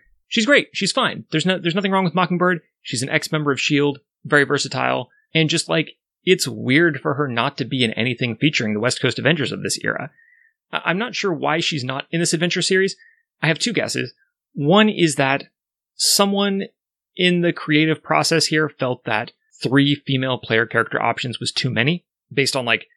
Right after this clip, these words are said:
the demographics of gaming at the time and their perception of those demographics. Maybe that old bullshit about how women will play men, but men don't want to play women.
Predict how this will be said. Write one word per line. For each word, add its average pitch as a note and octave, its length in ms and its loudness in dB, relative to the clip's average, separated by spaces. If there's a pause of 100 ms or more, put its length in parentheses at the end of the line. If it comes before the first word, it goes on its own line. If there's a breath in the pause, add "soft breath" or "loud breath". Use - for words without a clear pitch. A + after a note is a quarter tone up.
(120)
the C#3+ 80 -6
demographics A#2+ 580 -2
of A2+ 100 -12
gaming A2 240 -6
at G#2 100 -6
the A#2 60 -8
time G#2 380 -10
and A2 180 -4
their G#2+ 140 -2
perception C3 520 -4
of C#3+ 80 -4
those D#3 160 -4
demographics. D#3+ 600 0 (360 soft breath)
Maybe C#3+ 180 2
that B2+ 120 2
old A#2+ 160 -4
bullshit A#2 460 -2
about G#2+ 180 -4
how G#2 400 -4 (160)
women C#3+ 300 2
will A#2+ 100 0
play A#2 160 -2
men, G#2 220 0
but A2 120 -4
men A2 140 0
don't A#2 140 -2
want A#2 100 2
to - 80 -4
play A2+ 100 6
women. A#2+ 280 2